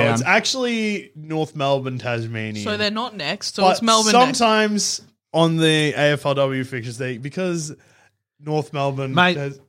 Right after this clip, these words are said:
Speaker 4: no one cares about your fucking team, which you're not gonna care about in twelve months' time.
Speaker 2: I will die for this club for one more year. <laughs>
Speaker 1: Nah, four.
Speaker 4: For Melbourne?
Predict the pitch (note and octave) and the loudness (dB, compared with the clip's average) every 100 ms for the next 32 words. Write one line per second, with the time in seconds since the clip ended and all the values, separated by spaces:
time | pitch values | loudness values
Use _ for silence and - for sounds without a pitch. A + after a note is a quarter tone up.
0 | _ F3 G#3 G3 F#3+ E3+ D3+ C#3+ C#3 B2+ | _ 0 2 2 4 2 4 0 0 -2
1 | B2 C#3 C3 G3+ C#3+ C3+ D3+ D3 D3 F#3 | -2 -4 -4 -4 -4 -4 -4 -6 0 2
2 | G3+ F#3 D#3 D3 D#3+ C#3 C3+ C#3 C3 - | 2 2 -2 -2 0 2 2 2 0 -6
3 | C#3+ A#2+ D3+ C#3 C3 C3 - - D3+ E3+ | -10 0 4 4 2 -2 -2 2 4 6
4 | D#3 D3+ B2+ C#3+ C#3+ C3+ C3 C3+ - B2+ | 4 2 2 4 4 2 -4 -4 0 -2
5 | B2 B2+ A#2+ B2 A#2+ A#2 A2 G2+ F#2 F2+ | 0 -4 0 -2 -2 -4 -4 -6 -8 -8
6 | E2+ - - C3+ - - - - - - | -10 -16 -12 -12 -4 -4 -2 -4 0 -2
7 | - - - - A#3 - - - - C4 | -2 -6 -10 -2 -2 -2 -16 -10 -6 -6
8 | _ _ _ _ _ - - - - D3+ | _ _ _ _ _ -20 -20 -18 -2 4
9 | E3 - - C3+ G#2+ - _ _ _ _ | 4 2 -2 -2 -2 -6 _ _ _ _
10 | _ - C#3 C#3+ D3+ C#3+ | _ -12 -4 -2 -2 -4